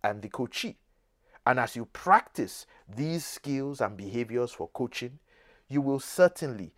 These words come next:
see better results for yourself and for your team. We have come to the end of today's episode, and I believe that you have found it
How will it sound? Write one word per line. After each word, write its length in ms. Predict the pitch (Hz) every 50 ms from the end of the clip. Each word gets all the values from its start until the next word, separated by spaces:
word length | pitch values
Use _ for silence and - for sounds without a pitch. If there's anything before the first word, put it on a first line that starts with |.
| _ _ -
see 340 | - - - - 135 127
better 460 | 120 98 110 107 - - 107 104 101 95
results 720 | 92 90 87 - 107 101 95 92 95 - - - - - _ _ _ _ _
for 140 | - - 69
yourself 720 | - 60 - - - - 131 113 113 117 - - - - _ _ _ _ _ -
and 360 | 139 135 117 92 90 85 80 - _ _ _ _
for 140 | - 85 85
your 160 | 85 82 76 - -
team. 380 | - - - 165 120 - - - - _ _ _ _ _ _ _ _ _ _ _ _ _ _ _ _ _ _ _ _ _ _ _ _ - - - - - - -
We 100 | - 165
have 180 | 180 180 175 -
come 160 | - 247 277
to 100 | - -
the 180 | 117 110 - -
end 360 | 123 127 123 127 127 123 - - -
of 140 | 104 -
today's 460 | - - 98 107 110 113 113 104 - -
episode, 500 | - 98 - - 92 - - 98 104 107 - _ _ _ _ - _ _ _ -
and 240 | - 160 160 156 160 - -
I 120 | 151 147
believe 640 | 147 131 135 135 147 160 175 160 107 87 - - - _ _ _ _
that 240 | - 104 101 - -
you 100 | 101 98
have 180 | 87 104 98 -
found 540 | - - 131 117 120 120 120 120 123 - - -
it 260 | 110 110 - - -